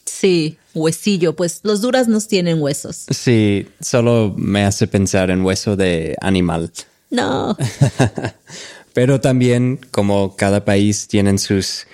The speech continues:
Speaker 2: dulces típicos, sus dulces chilenos, que incluyen alfajores, sopapillas y leche con membrillo.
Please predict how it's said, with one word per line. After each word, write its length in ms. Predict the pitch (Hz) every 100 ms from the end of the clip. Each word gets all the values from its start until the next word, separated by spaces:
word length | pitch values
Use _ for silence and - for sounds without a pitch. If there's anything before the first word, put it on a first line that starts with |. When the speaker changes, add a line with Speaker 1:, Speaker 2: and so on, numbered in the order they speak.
| - _ -
Speaker 2:
dulces 960 | 110 123 123 - 120 120 - - - _ _ _ _ -
típicos, 760 | 123 131 - 131 156 - - -
sus 340 | - 107 -
dulces 640 | 117 113 113 - 120 -
chilenos, 680 | - 110 110 117 151 175 - - - - _ -
que 200 | 110 104
incluyen 840 | 104 107 113 113 113 110 107 - -
alfajores, 960 | 104 - 104 117 110 139 165 - - _ _ _
sopapillas 1160 | - - 104 107 - 180 139 117 165 - - - _
y 200 | - 117
leche 600 | 113 104 120 123 - 151
con 320 | - 117 110 -
membrillo. 840 | 104 101 95 104 120 104 87 92